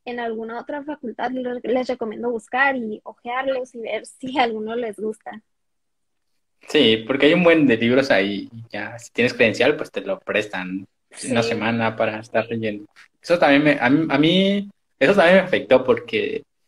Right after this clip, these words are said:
Speaker 2: siempre en la uni iba, llegaba antes a estudiar en la biblio, había salas, tenía, iba por libros, tenía como tres en la mesa, más los de mis compañeros, y así,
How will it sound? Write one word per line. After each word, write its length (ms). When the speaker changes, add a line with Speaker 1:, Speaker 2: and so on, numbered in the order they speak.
Speaker 2:
siempre 340
en 80
la 100
uni 320
iba, 720
llegaba 320
antes 420
a 140
estudiar 400
en 60
la 100
biblio, 500
había 240
salas, 720
tenía, 440
iba 260
por 180
libros, 460
tenía 240
como 220
tres 280
en 120
la 120
mesa, 560
más 140
los 140
de 80
mis 160
compañeros, 800
y 60
así, 240